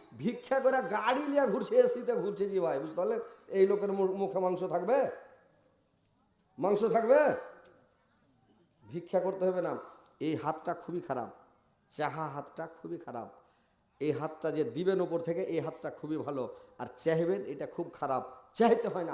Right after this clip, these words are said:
হাত পাতিয়ে না। ভিক্ষা করাটা বিশাল অপরাধ। ওই এক হাজি করেছে কি,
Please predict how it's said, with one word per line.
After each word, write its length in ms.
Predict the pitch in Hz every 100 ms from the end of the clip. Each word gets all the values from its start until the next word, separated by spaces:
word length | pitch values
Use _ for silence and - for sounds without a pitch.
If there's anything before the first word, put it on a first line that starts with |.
| 127
হাত 120 | 180 -
পাতিয়ে 280 | 196 180 180
না। 160 | 165 147
ভিক্ষা 320 | 131 - 208
করাটা 460 | 196 208 202 160 - - - _ _ -
বিশাল 520 | 190 - 285 311 294
অপরাধ। 520 | 247 240 226 214 185 - - - -
ওই 140 | 190 190
এক 140 | 196 -
হাজি 240 | 156 196 214
করেছে 340 | 208 208 214
কি, 200 | 220 269